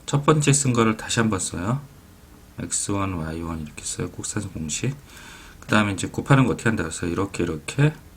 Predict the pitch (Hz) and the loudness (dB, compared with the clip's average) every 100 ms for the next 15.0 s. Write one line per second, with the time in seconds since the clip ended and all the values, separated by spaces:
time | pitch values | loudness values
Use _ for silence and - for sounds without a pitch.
0 | - - - - - - - 101 107 113 | -20 -20 -20 -20 -20 -20 -8 0 2 2
1 | - - - - - - 87 82 - - | -2 -6 -8 -14 -16 -10 -8 -8 -10 -2
2 | 123 - - - - - - - - - | -2 -2 -14 -20 -20 -20 -20 -20 -18 -8
3 | 92 87 - 123 139 - - - - 98 | -4 -2 2 2 2 -2 -18 -20 -12 -8
4 | 92 104 98 87 92 113 135 - - - | -6 -2 -2 -2 0 0 -2 -8 -20 -18
5 | - - 226 - 87 98 92 - - - | -8 0 0 0 -2 -2 -4 -6 -16 -8
6 | 90 87 82 - 131 - - - - 85 | -2 -2 0 2 2 0 -12 -20 -12 -8
7 | - - 95 80 78 82 85 82 - - | -4 -2 0 0 -4 -4 -4 -6 -8 -18
8 | - - - - - 95 90 - 78 107 | -20 -20 -20 -20 -10 -6 -2 0 0 0
9 | 139 - - - - 87 78 - 123 147 | -2 -10 -20 -18 -4 -2 -2 0 2 2
10 | - - - - - - - - 90 85 | 0 -20 -20 -20 -20 -20 -16 -8 -6 -4
11 | - - - - 143 151 - - 85 82 | -6 -10 -8 4 4 4 -2 -8 -4 -4
12 | - - 87 90 - - - - - - | -6 -4 -2 -4 -8 -20 -20 -20 -20 -20
13 | - - - - - - - - 90 - | -20 -20 -20 -20 -20 -20 -10 -2 -2 -2
14 | - - - - - 87 85 101 139 | -10 -12 -18 -12 -8 -6 -4 2 0